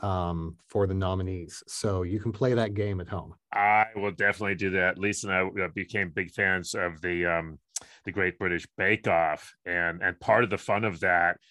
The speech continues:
Speaker 2: uh, i-, in addition to just watching a great show, was trying to figure out who's gonna get knocked off each week, 'cause they, they were masterful at really, you, you, it was very hard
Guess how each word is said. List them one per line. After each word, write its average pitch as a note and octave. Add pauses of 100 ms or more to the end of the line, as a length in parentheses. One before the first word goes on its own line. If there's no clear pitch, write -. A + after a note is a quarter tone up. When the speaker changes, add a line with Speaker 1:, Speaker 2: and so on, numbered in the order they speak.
(240)
Speaker 2:
uh, F2 (120)
i-, G2
in F#2
addition F#2
to E2+
just E2+
watching F2
a E2
great E2+
show, F2+ (240)
was -
trying A2
to G2
figure F#2
out F#2+ (340)
who's A2
gonna G2+
get F#2+
knocked F2+
off F#2
each F2
week, E2
'cause F#2
they, A2+
they A2+
were G2+
masterful G#2
at F#2
really, G2
you, G#2
you, A#2
it A#2
was G#2
very A#2+
hard G2+